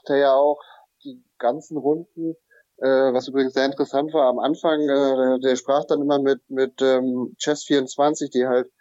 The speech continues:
äh, mit deutschem, internationalen, spanischen Kommentar das Ganze gezeigt haben. Da hat er immer im englischen Stream, hat er, ähm, irgendwie diskutiert. Das habe ich nicht so ganz mitbekommen.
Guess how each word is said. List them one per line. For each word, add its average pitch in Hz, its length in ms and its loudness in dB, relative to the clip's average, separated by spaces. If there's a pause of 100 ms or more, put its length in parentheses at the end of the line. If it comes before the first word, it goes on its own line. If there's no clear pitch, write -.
(440)
äh, 123 100 0
mit 127 220 -2
deutschem, 143 320 0
internationalen, 131 640 -2
spanischen 143 400 -2
Kommentar 127 400 -2
das 123 140 -2
Ganze 127 460 0 (200)
gezeigt 131 460 -2
haben. 143 140 0
Da 127 80 2
hat 131 100 -4
er 143 100 4
immer 135 180 0
im 123 80 0
englischen 139 640 0 (680)
Stream, 143 540 0
hat 147 160 -2
er, 139 600 4
ähm, 135 400 -4
irgendwie 139 280 -2
diskutiert. 143 640 -2 (100)
Das 127 180 -4
habe 131 140 -2
ich - 80 -14
nicht 139 180 -8
so - 60 -20
ganz 131 260 -2
mitbekommen. 147 760 -2